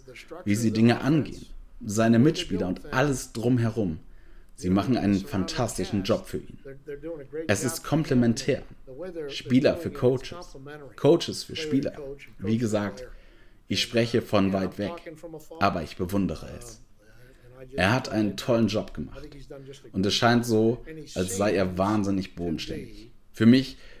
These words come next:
Speaker 2: wirkt es so,
Speaker 1: tremendous
Speaker 2: wenn andere
Speaker 1: around.
Speaker 2: Spieler über ihn sprechen und ihn verteidigen
Speaker 1: And he
Speaker 2: oder in
Speaker 1: seems to
Speaker 2: Schutz
Speaker 1: me,
Speaker 2: nehmen.
Speaker 1: when I hear
Speaker 2: Ich meine,
Speaker 1: other
Speaker 2: diese
Speaker 1: players
Speaker 2: Leute glauben wirklich an ihn.
Speaker 1: stepping up
Speaker 2: Sowas
Speaker 1: and
Speaker 2: muss man sich
Speaker 1: defending
Speaker 2: verdienen.
Speaker 1: or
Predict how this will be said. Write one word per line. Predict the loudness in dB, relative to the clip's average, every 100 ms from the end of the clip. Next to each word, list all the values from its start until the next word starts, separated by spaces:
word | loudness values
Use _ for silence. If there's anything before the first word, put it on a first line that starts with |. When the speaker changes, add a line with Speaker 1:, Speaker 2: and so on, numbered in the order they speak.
| 2
Speaker 2:
wirkt | 6 6
es | 4 0
so, | 2 2
Speaker 1:
tremendous | 0 -12 -4
Speaker 2:
wenn | -2
andere | 4 4 6
Speaker 1:
around. | 0
Speaker 2:
Spieler | 0 2 6
über | 4 4
ihn | 2 2
sprechen | -4 -2 -2 -2 -4 -6 -4
und | -2
ihn | 0 -2
verteidigen | -2 -2 0 0 0 -2 -4
Speaker 1:
And | -10
he | -4 0
Speaker 2:
oder | 2
in | 2
Speaker 1:
seems | 0
to | -2
Speaker 2:
Schutz | -6 -8
Speaker 1:
me, |
Speaker 2:
nehmen. | -10 -14 -18 -20 -20
Speaker 1:
when | -16
I | -14 -12
hear | -8
Speaker 2:
Ich | 4
meine, | 6 8 4
Speaker 1:
other | 0 -8 -14 -6
Speaker 2:
diese | -2 4
Speaker 1:
players | 6 6 4
Speaker 2:
Leute |
glauben | 0 4 4 4
wirklich | 4 2 2 -12 -12
an | -14
ihn. | -14 -18
Speaker 1:
stepping | -18 -16 -12 -12 -12 -14
up | -12 -14 2
Speaker 2:
Sowas | 6 8 6 2 -14
Speaker 1:
and | -6 6
Speaker 2:
muss | 6 6
man | 4
sich | 4 0
Speaker 1:
defending | -4 0 -2
Speaker 2:
verdienen. | -2 -8
Speaker 1:
or | -16